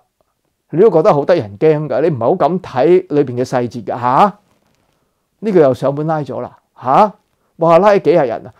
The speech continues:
你唔敢上去睇㗎，你會覺得好噏㗎，你會覺得點解香港會搞成咁㗎？你會覺得點解會今天會出現呢啲咁嘅情況㗎？你發夢都諗唔到，佢就係發生咗，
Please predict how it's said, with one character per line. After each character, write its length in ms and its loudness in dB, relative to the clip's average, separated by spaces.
你 100 2
唔 100 -2
敢 160 -2
上 200 -6
去 80 -6
睇 180 -18
㗎， 220 -8
你 100 -4
會 60 0
覺 140 -2
得 160 0
好 200 -10
噏 280 -4
㗎， 160 -8
你 80 -2
會 80 2
覺 80 0
得 100 2
點 180 -6
解 80 4
香 100 -2
港 160 0
會 120 -4
搞 160 -4
成 240 -14
咁 280 -16
㗎？ 200 -16
你 120 -10
會 120 -6
覺 100 -4
得 120 -6
點 180 -6
解 100 2
會 160 -4
今 220 -4
天 240 -6
會 280 -8
出 140 -8
現 100 -10
呢 80 -10
啲 140 -10
咁 60 -12
嘅 100 -12
情 220 -14
況 280 -16
㗎？ 60 -20
你 100 -2
發 180 0
夢 160 -8
都 100 -8
諗 160 -8
唔 140 -14
到， 80 -20
佢 120 -2
就 80 -8
係 80 -10
發 120 -18
生 200 -18
咗， 100 -20